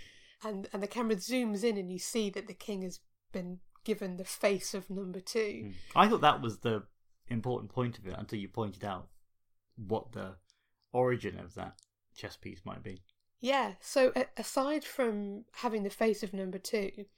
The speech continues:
Speaker 2: the king is clearly meant to be like the king from the Lewis Chessman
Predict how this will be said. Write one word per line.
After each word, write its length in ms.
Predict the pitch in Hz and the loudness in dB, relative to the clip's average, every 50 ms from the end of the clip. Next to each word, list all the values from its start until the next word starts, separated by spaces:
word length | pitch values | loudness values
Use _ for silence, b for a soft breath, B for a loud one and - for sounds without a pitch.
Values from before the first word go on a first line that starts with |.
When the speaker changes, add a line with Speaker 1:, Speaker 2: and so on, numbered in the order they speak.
| b b b b b _ _ _ _ | b b b b b _ _ _ _
Speaker 2:
the 80 | - 220 | -4 -4
king 500 | - - - 285 311 285 220 202 196 196 | -2 4 8 8 8 8 8 4 0 -2
is 220 | - 220 208 185 | 0 0 -2 -2
clearly 460 | - - - - 254 262 262 233 220 208 | -4 -2 2 4 6 6 6 6 4 2
meant 300 | 202 220 226 226 233 - | 2 2 2 0 0 -4
to 100 | - 214 | -8 -2
be 260 | 196 - 226 220 202 | 0 2 2 2 2
like 400 | 190 190 190 190 196 - - - - | 0 -2 -2 -2 -2 -4 -8 -8 -8
the 80 | - 190 | -8 -6
king 460 | - - - 233 233 220 208 196 185 | -6 -6 -2 0 2 2 2 0 -2
from 460 | - - - - 202 196 190 190 185 | -6 -6 -4 -2 -2 0 0 -2 -4
the 360 | - - 196 190 190 190 185 B B B B B B - | -2 -2 -2 0 -2 -4 -6 B B B B B B 2
Lewis 420 | 214 208 226 220 208 190 - - | 6 8 8 8 8 4 0 -6
Chessman 680 | - - - 240 220 - - - - 196 190 185 185 | -10 -8 -6 -6 -6 -8 -8 -6 -6 -6 -6 -6 -8